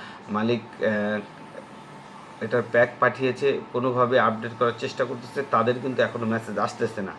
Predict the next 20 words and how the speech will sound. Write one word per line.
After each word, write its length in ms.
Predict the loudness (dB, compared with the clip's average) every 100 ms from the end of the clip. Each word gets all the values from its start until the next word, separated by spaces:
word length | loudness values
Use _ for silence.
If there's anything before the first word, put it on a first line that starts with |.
| -14 -16 -16 -18 -12
প্রিয় 200 | 4 6
আমার 200 | 8 6
ভাইয়েরা, 380 | 4 2 2 0 -8 -16 -18 -18 -18 -18 -18 -16 -16 -16 -14 -16 -4
আপনারা 340 | -4 4 6
ধৈর্য 300 | 6 4 0 2
ধরেন, 280 | 4 4 0
ইনশাল্লাহ 520 | -2 0 0 2 4
নভেম্বর, 440 | 4 2 2 0
ডিসেম্বরের 600 | 0 -4 -2 0 2 4
মধ্যে 380 | 4 2 2 0
মোটামুটি 420 | 0 0 0 2
আমাদের 400 | 0 2 2 2 2 -10 -16 -10
একটি 200 | -6 -6
ফায়সালা 480 | 2 2 4 4 4
হয়ে 180 | 4
যাবে। 340 | 6 6 6 2 0 -14 -6
ইনশাল্লাহ 640 | -4 -2 4 4 8 4 4 -12 -18 -18 -18 -18 -18 -4
আমরা 560 | 0 4 4 4 2 -2 -8
অতি 220 | -4 -4
শীঘ্রই 540 | -4 -6 -4 2 2